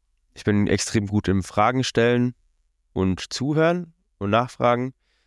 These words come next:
So dieses aktive Zuhören, wie auch immer man das nennt. Also du gehst auf das Thema ein, was die Person im Prinzip anspricht und bleibst weiter in dem Thema drin.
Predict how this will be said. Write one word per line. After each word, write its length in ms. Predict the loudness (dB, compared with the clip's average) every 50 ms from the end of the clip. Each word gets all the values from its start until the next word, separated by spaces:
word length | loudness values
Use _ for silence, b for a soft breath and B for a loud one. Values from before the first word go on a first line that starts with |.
| _ -16
So 140 | -10 -4 -2
dieses 420 | 0 2 2 2 0 0 -2 -10 _ _ _ _ _ _ _ _ _ _ _ _ _ _ _ _ _ _ _ _ _ _ _ _ _ -14 -14
aktive 440 | -12 -10 -8 -4 -2 0 -2 0
Zuhören, 480 | -2 -2 -2 0 0 2 2 2 0 0
wie 120 | 0 -2
auch 80 | -2 -2
immer 200 | -2 -2 0 0
man 140 | 2 2 0
das 180 | 0 -2 0
nennt. 260 | 0 2 2 2 0 0
Also 140 | -2 0
du 100 | -2 -2
gehst 240 | 0 0 0 0 -2
auf 80 | -6 -6
das 160 | -6 -8 -4
Thema 360 | 0 0 2 2 2 2 2
ein, 280 | 4 4 4 2 0 -2 _ _ _ _ _ _ _ _ _ _ _ _ _ _ _ _ _ _ -6
was 160 | -6 -6 -4
die 120 | -6 -8
Person 640 | -4 -4 -4 -2 0 0 0 0 -2 -2 -2 -4 -6 -10 _ _ _ _ _ _ _ _ _ _ _ _ _ _ _ _ -2
im 120 | -2 -2 -2
Prinzip 400 | 0 -4 -4 -2 -2 -4 -2 0
anspricht 680 | 0 0 0 -2 -4 -2 0 0 0 0 -2 -12 -16 _ _ _ _
und 180 | -4 -4 -2 0
bleibst 300 | 2 2 2 2 0 0
weiter 220 | 2 2 2 2 0
in 40 | 0
dem 120 | 0 0
Thema 300 | 0 0 0 2 2 0
drin. 380 | 0 0 -2 0 0 0 -2